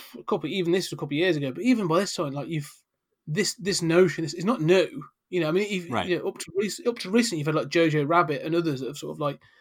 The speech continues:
Speaker 1: done something similar. Um,
Speaker 2: Yeah,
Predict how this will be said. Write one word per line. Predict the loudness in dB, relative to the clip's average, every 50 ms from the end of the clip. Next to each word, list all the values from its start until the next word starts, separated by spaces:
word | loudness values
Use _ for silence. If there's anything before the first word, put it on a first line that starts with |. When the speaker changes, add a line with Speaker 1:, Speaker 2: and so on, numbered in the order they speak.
| _ _ _ _ _ _ _ _ _ _ _ _ _ _ _ _ _
Speaker 1:
done | 4 4 4 4
something | 2 0 -2 -2 -2 -4 -4
similar. | -2 -2 2 2 2 0 0 -4 -8 -14 _ _ _ _ _
Um, | -2 0 2 2 2 2 0 0
Speaker 2:
Yeah, | 0 -2 -2 -6